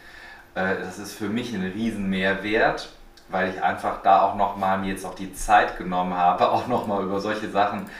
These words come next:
quasi drüber nachzudenken, weil ich hab das ja jetzt hier nicht im Vorfeld mir überlegt, sondern es kam jetzt halt so alles so rausgesprudelt. Und deswegen, da bin ich euch halt total dankbar für,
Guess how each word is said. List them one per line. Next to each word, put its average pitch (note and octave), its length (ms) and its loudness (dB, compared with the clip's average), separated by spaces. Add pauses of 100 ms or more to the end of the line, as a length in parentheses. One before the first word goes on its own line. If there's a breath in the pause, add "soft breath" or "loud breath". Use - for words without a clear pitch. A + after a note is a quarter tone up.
(160 loud breath)
quasi G2 640 2 (320 loud breath)
drüber F#2 200 -2
nachzudenken, F#2 800 0
weil F#2 360 2
ich - 120 -12
hab F#2 140 -6
das F#2 160 -4
ja F#2 140 -4
jetzt F2+ 160 -6
hier F#2 200 -4
nicht F#2 140 -6
im F#2 120 -4
Vorfeld F#2+ 440 -4
mir F2+ 260 0
überlegt, F2+ 500 -2
sondern F2+ 440 -4 (260 loud breath)
es - 80 -20
kam F#2+ 220 0
jetzt - 160 -8
halt F#2 160 -2
so F2+ 240 -2
alles - 300 -2
so F#2 80 -8
rausgesprudelt. - 920 -4 (600 loud breath)
Und F#2 140 -6
deswegen, F#2 420 -4
da F#2 120 0
bin G#2 220 0
ich - 140 -4
euch - 240 0
halt F2+ 160 0
total F#2 380 2
dankbar F#2 420 2
für, A2 520 0